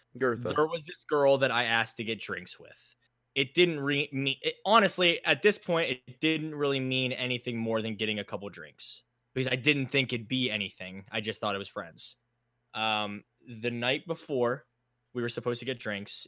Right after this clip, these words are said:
Speaker 2: she wants to get drinks that night instead, and it was pretty just, you know, on this, on the fly. Just, "Let's just, you know, go to this place and get some drinks," a-, and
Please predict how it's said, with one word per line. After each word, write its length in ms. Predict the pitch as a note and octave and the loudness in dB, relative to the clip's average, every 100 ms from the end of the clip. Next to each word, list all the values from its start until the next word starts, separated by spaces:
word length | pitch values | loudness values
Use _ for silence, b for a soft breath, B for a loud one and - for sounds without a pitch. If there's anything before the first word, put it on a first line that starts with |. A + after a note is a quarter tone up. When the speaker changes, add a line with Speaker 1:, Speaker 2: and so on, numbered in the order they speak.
| - | -12
Speaker 2:
she 720 | - A2 - G2 G2 G2+ - _ _ _ | -10 -8 -6 -6 -6 -6 -10 _ _ _
wants 600 | D3 A2 G2 F#2+ G2 - - | -16 -12 -8 -8 -8 -10 -8
to 160 | A#2 A2 - | -8 -8 -6
get 140 | G#2+ | -6
drinks 300 | - C3+ D3 | -4 -4 0
that 240 | G3+ A#3+ B2+ | 2 4 2
night 160 | A2+ | -2
instead, 540 | B2 B2+ - E3 G#2+ A2 | -2 -2 2 4 2 -2
and 200 | A2 A2 | -4 -4
it 40 | |
was 120 | G#2+ | -6
pretty 320 | - D#3+ D3+ | -6 -4 -2
just, 240 | B2+ C3 - - - - _ _ - | -2 -2 -4 -6 -6 -8 _ _ -10
you 100 | B2 | -4
know, 300 | G#2+ G2+ G#2 | -2 -2 -4
on 180 | A2+ A#2 | -4 -6
this, 240 | A2+ - - | -6 -10 -8
on 100 | A2+ | -8
the 80 | A2 | -8
fly. 640 | C#3 B2+ A#2+ A#2+ A#2+ A2+ b _ _ _ _ - | -4 0 2 2 0 -4 b _ _ _ _ -10
Just, 260 | A#2+ - - | -8 -8 -6
"Let's 140 | A#2+ | -6
just, 240 | - A#2 - _ _ _ _ _ | -4 -6 -8 _ _ _ _ _
you 120 | C3 | -10
know, 160 | A2+ G2+ | -8 -2
go 140 | B2 | 0
to 60 | A#2+ | 0
this 160 | A2+ - | 0 -2
place 240 | A#2 A2 | -4 -4
and 40 | |
get 100 | G#2+ | -8
some 120 | - G#2+ | -10 -8
drinks," 480 | G#2+ G2 - - - | -6 -6 -8 -8 -10
a-, 60 | |
and 640 | G#2 G2+ G2 G2 F#2+ F2+ | -10 -4 -4 -4 -10 -16